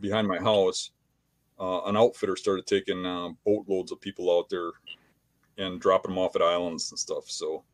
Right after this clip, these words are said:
um, I had to find different places to hunt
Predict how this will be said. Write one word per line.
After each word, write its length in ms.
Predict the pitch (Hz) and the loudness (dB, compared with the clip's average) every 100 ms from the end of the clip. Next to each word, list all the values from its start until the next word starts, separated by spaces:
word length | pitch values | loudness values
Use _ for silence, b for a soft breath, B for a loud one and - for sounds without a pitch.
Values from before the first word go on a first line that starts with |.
| _ _ _ - - | _ _ _ -12 -8
um, 480 | 90 82 82 78 - _ _ _ _ _ | -6 -6 -8 -16 -18 _ _ _ _ _
I 80 | 101 | 8
had 120 | 101 | 8
to 80 | 92 | 6
find 260 | - 95 92 | 4 2 2
different 300 | 95 80 - | -2 -4 -10
places 400 | - 98 90 80 - | 0 2 2 -4 -4
to 80 | - | -2
hunt 380 | 98 85 - | -2 -4 -6